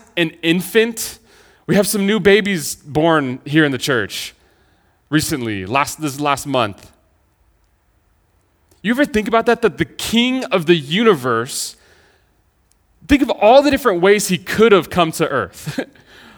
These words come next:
But he came as an infant, being birthed, <laughs> and had to be, subject himself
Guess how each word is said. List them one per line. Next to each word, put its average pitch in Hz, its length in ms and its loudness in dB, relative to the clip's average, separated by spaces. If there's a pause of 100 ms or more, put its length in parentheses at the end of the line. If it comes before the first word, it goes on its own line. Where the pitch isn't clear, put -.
(140)
But 226 100 4
he 214 180 2
came 240 560 0 (560)
as 180 160 2
an 196 140 0
infant, 165 600 -2 (300)
being 196 340 0
birthed, 175 680 2 (540)
<laughs> - 580 -14
and 202 120 0
had 226 220 2
to 208 100 0
be, 202 240 -4
subject 185 500 0
himself 160 840 -2